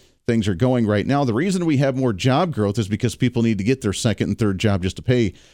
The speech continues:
for their bills, while government can't do their damn job by actually passing a budget with the twelve appropriations bills. And it's frustrating. And hopefully we can get it through. But again, we have a Republican House,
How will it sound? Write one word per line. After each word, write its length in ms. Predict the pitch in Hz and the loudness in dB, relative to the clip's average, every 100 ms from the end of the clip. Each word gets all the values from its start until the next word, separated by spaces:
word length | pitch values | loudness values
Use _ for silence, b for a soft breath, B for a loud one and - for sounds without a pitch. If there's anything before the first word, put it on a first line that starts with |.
| b | b
for 100 | - | -4
their 200 | 110 87 | -2 -2
bills, 400 | 85 170 175 123 b b | 0 2 2 -2 b b
while 460 | 127 135 135 110 85 _ _ _ _ | -2 0 0 -2 -8 _ _ _ _
government 880 | 175 208 208 139 87 85 117 - - _ _ _ | 2 4 4 2 0 -2 -4 -8 -16 _ _ _
can't 380 | - 170 190 - - 101 | -2 0 0 -4 -12 -2
do 260 | 139 180 175 | 0 2 0
their 160 | 147 | 0
damn 400 | 123 143 143 131 | 2 2 2 0
job 340 | 98 151 151 123 | 2 2 2 2
by 140 | 123 | 0
actually 320 | 123 - 135 | 0 0 -2
passing 420 | 110 117 120 123 | -2 -2 -2 0
a 60 | 113 | -2
budget 420 | 92 147 131 120 | 2 0 2 0
with 140 | 117 113 | 0 -4
the 80 | |
twelve 320 | - 131 135 127 | -4 0 0 -2
appropriations 800 | 110 123 107 104 87 - 90 | -2 -2 -2 -2 -2 -4 -6
bills. 440 | 87 127 87 - - _ _ _ _ _ _ _ _ | 0 0 0 -6 -16 _ _ _ _ _ _ _ _
And 120 | 113 | -8
it's 100 | 104 | -4
frustrating. 640 | - 180 - 98 78 - - _ _ _ _ | 0 0 0 -2 -4 -10 -20 _ _ _ _
And 80 | 98 | -4
hopefully 320 | 101 151 160 | -2 0 0
we 140 | 151 135 | 0 2
can 220 | 156 160 | 2 0
get 120 | 131 | 0
it 60 | 110 | -2
through. 240 | - 131 | 0 0
But 80 | 120 | 2
again, 240 | 117 156 | 0 0
we 120 | 123 113 | 0 0
have 200 | 123 120 | 0 0
a 80 | |
Republican 540 | 113 92 - 117 156 156 | 0 -2 -2 -2 0 2
House, 400 | 127 123 120 | 2 0 -4